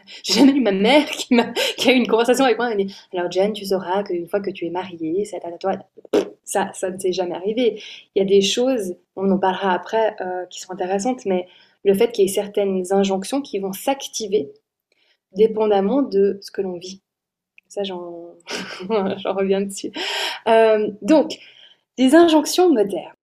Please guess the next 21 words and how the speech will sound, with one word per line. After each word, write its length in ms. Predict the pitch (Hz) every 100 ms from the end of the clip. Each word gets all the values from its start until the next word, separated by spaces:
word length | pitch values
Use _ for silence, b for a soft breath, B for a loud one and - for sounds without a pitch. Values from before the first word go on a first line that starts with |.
| _ _ - -
Moi, 160 | 214 226
j'appelle 220 | 214 202
ça 100 | 240
des 100 | 190
doubles 400 | 196 240 226 202
injonctions, 520 | 190 175 - - 175
en 220 | - -
fait. 260 | - - - - _ _ _ _ _ _
Donc, 360 | 226 302 220 -
c'est, 360 | - 262 285 285
par 160 | 247
exemple, 640 | 247 226 285 302 247 - -
ose 280 | 285 320 311
faire 200 | 285 262
des 120 | 226
choix 320 | 208 220 185 -
audacieux, 680 | 320 262 240 - 427 427 - _ _ -
mais 180 | 208 220
reste 440 | 254 277 - - -
comme 180 | 277 240
avant 260 | 196 196